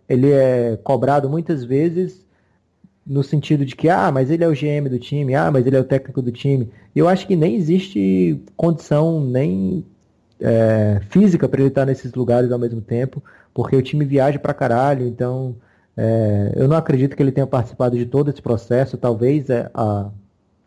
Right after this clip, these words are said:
a franquia tenha passado pra eles, "Ó, tais jogadores podem ser movidos", e aí ele dá o aval dele ou não. Não sei como funciona, mas o, o fato é que ele tá vendo, ele viu que esses jogadores não renderam no Cavs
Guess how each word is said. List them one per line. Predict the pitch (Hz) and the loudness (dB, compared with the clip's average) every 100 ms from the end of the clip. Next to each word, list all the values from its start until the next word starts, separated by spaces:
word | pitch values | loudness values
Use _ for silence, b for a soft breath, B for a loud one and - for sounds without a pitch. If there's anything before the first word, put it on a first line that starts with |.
| _ - B B B | _ -20 B B B
a | 107 | -6
franquia | - 127 123 131 | 0 0 2 0
tenha | 127 135 147 | 2 0 0
passado | 131 120 131 123 | 0 0 0 0
pra | 123 117 | 0 0
eles, | 110 | 0
"Ó, | 127 127 | 0 0
tais | 107 127 143 | 0 0 0
jogadores | 143 127 117 139 | -2 -2 -2 -4
podem | - 131 127 | -4 -4 -4
ser | - | -4
movidos", | 131 113 117 139 107 95 - | -4 -2 0 0 -2 -6 -6
e | 104 113 | 0 2
aí | 113 113 | 4 2
ele | 123 117 | 2 2
dá | 113 | 2
o | 117 | 2
aval | 113 117 110 | 2 2 2
dele | 120 127 | 2 2
ou | |
não. | 123 107 B B | 0 -2 B B
Não | 135 | -4
sei | 131 135 | 0 0
como | 139 135 | 0 0
funciona, | 151 139 131 110 95 B B B | -2 0 0 0 -2 B B B
mas | 120 117 | 2 4
o, | 143 160 | 2 0
o | |
fato | 143 - 143 175 | -4 0 0 0
é | 180 | -4
que | 170 | 0
ele | 151 135 | 0 0
tá | - - 175 | -6 -2 -2
vendo, | 143 151 135 120 104 - - | 0 -2 0 -2 -6 -10 -2
ele | 139 147 | 0 2
viu | 117 202 208 | 2 0 0
que | 151 | -2
esses | 143 135 | -2 0
jogadores | 135 123 120 117 110 | 0 2 2 0 0
não | 175 | 2
renderam | 185 170 135 131 | 2 2 2 0
no | 131 123 | -2 -2
Cavs | 120 117 151 180 | 0 2 0 -6